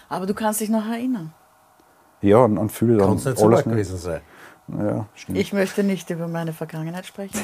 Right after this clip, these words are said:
Speaker 1: ich kann mich nicht daran erinnern.
Speaker 2: <laughs> Aber natürlich hat man in der Szenerie damit zu tun, ne? Von Anfang an
Speaker 3: Sowieso.
Speaker 2: gehabt. Also mit
Speaker 1: Bitte, ich
Speaker 2: Drogen, mit
Speaker 1: komm aus
Speaker 2: Alkohol.
Speaker 1: Grinzing, ja.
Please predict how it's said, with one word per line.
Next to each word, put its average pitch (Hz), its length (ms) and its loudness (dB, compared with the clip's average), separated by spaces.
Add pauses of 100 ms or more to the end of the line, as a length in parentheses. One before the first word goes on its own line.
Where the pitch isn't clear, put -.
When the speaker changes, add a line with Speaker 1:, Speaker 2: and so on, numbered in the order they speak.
Speaker 1:
ich - 220 -12
kann 240 180 4
mich 330 180 6
nicht - 180 6
daran 262 180 -2
erinnern. 277 320 -6 (380)
Speaker 2:
<laughs> - 420 -14
Aber 110 200 8
natürlich 117 480 6
hat 110 120 8
man 123 200 6
in 120 100 4
der 113 320 8
Szenerie 113 920 4 (680)
damit 117 280 4
zu - 60 -18
tun, 113 280 0
ne? 101 120 -6 (460)
Von 110 160 -2
Anfang 95 300 0
an 107 180 -6 (120)
Speaker 3:
Sowieso. 104 380 2
Speaker 2:
gehabt. 95 200 -4 (560)
Also 98 200 0
mit 208 160 2
Speaker 1:
Bitte, 233 140 4
ich - 80 8
Speaker 2:
Drogen, 226 80 2
mit 220 80 4
Speaker 1:
komm 226 120 6
aus 214 140 2
Speaker 2:
Alkohol. 208 180 -2
Speaker 1:
Grinzing, 196 400 -4
ja. 170 200 -10